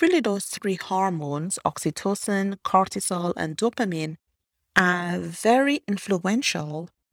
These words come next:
in our relationships, in how we show up in our relationships. Deborah also briefly mentioned polyvagal theory, which has to do with the vagus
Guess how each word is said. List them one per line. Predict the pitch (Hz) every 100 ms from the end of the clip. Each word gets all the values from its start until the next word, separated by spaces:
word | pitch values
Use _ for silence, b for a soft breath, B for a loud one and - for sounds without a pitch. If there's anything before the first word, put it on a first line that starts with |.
| _ _ -
in | 185 180 180 185 - _ _
our | 190 175 165
relationships, | 156 151 190 285 - 339 - -
in | - 170
how | 170
we | 156 170
show | - - - -
up | 233 -
in | 185
our | 160 156
relationships. | 143 139 - - 165 - - - - - _ _ _ _ _ _ _ _ _ _ _
Deborah | - 240 285 285
also | 226 220 214
briefly | 170 - 190 - 202
mentioned | 180 165 165 - 175 -
polyvagal | 165 156 151 202 214 170 160
theory, | - 151 147 143 196 - -
which | 185 185 -
has | 202 202 -
to | 196
do | 180
with | 165
the | -
vagus | 147 147 170 160 -